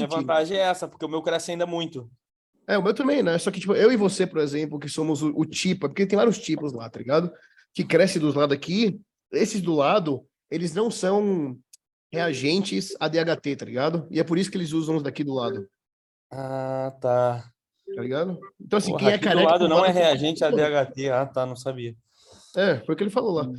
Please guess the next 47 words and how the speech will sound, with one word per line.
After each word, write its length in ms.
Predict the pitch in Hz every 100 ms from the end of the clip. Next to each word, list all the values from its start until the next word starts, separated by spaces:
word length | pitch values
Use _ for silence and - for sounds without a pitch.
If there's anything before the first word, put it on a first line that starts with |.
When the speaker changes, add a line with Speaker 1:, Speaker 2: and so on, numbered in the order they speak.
| -
Speaker 1:
Então, 260 | 160 190 208
quem 160 | 226 220
é 40 |
careca 280 | 214 170 175
dos 180 | 165 147
lados 200 | 165 190
também 220 | 175 165
tá 80 | 196
fudido. 400 | 269 240 175 139
Nasceu 300 | 147 - 165
pra 80 | 190
ser 140 | 190
careca. 500 | 185 175 160 180 - -
<laughs> 880 | 196 214 214 - 180 170 - - - - 151
Speaker 3:
Hum. 140 | 143
Speaker 2:
Nossa. 500 | 139 123 120 - -
Speaker 3:
Então, 320 | 147 175 175 - -
então 120 | 160
é 40 |
sinal 300 | - 165 160
que 120 | 156 170
quem 200 | 165 165
é 60 |
careca 440 | 165 156 156 147 147
aqui 440 | - 170 196 208
é 320 | 165 151 156 147
porque 640 | 156 143 160 156 147 131 - _
tá 120 | 135
com 80 | 151
o 40 |
D 120 | 143 147
H 160 | 139
T 160 | 139 156
alto. 300 | 147 135 - _ _
É 80 | 131
isso? 260 | 185 - _ _ _ _ _ _ _ _ _ _
Speaker 1:
Tipo 140 | 196 349
assim, 240 | - 240
né? 100 | 185
Tem 140 | 208
vários 180 | 185 226
fatores 320 | 254 208 180 185
genéticos 480 | 170 147 185 185
ali 140 | 165 165
também, 320 | 180 160 196
só 140 | 208
que 100 | -